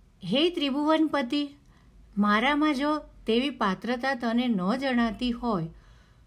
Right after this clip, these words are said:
તો તું મને તારો સાક્ષાત્કાર ભલે ન કરાવતો, પણ ઓ મારા વહાલા, મારી ઉપર એટલી કૃપા તો જરૂર કર કે તારો સાક્ષાત્કાર મને નહીં થવા બદલ હું સતત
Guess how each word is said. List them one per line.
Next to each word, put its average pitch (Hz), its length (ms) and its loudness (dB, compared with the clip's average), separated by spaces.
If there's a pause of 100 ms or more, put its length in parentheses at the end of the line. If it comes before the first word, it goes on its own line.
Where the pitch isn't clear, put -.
(200)
તો 240 180 4
તું 262 280 -4
મને 262 340 0
તારો 240 360 0
સાક્ષાત્કાર 233 760 -2
ભલે 202 360 0
ન 190 280 0
કરાવતો, 160 680 -2 (680)
પણ 247 180 2 (120)
ઓ 254 220 2
મારા 262 320 2
વહાલા, 208 500 -2 (600)
મારી 240 320 4
ઉપર 320 420 2
એટલી 233 300 -2
કૃપા 269 420 -2
તો 277 140 -4
જરૂર 214 440 0
કર 180 300 -2 (380)
કે 285 80 -8
તારો 262 360 2
સાક્ષાત્કાર 262 880 -2 (460)
મને 240 260 0
નહીં 247 280 0
થવા 214 300 -2
બદલ 208 500 -2 (360)
હું 302 140 2
સતત 277 420 -2